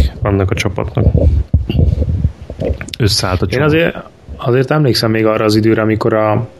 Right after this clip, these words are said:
Speaker 2: a Bradle-lel, ö, meccseltek nagyot a Márquez a Moto kettőben, és azért nem feltétlenül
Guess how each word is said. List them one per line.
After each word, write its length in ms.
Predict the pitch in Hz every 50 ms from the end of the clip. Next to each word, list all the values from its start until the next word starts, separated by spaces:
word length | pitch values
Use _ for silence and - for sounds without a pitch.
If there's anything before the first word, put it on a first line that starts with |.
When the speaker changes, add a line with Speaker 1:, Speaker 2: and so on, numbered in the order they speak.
| - - - - - - - - -
Speaker 2:
a 240 | - 120 110 107 107
Bradle-lel, 840 | 104 104 113 113 107 101 107 104 104 107 107 107 104 107 113 117 110 - - - - -
ö, 480 | - 120 113 110 110 110 110 107 110 107
meccseltek 580 | 110 110 107 107 - - 107 104 113 110 104
nagyot 360 | - 107 104 104 107 104 - - - - -
a 80 | -
Márquez 640 | 101 101 101 104 101 - - 117 110 110 110 - - - - - - - - - -
a 40 | - - - - -
Moto 220 | - 110 101 - 107
kettőben, 540 | - 110 107 107 - - 107 110 113 113 110 - - - - - - - - - - - -
és 100 | - -
azért 200 | 107 107 120 120
nem 140 | 139 135
feltétlenül 840 | 117 - 113 104 104 107 104 - - 110 107 107 107 107 - 131 135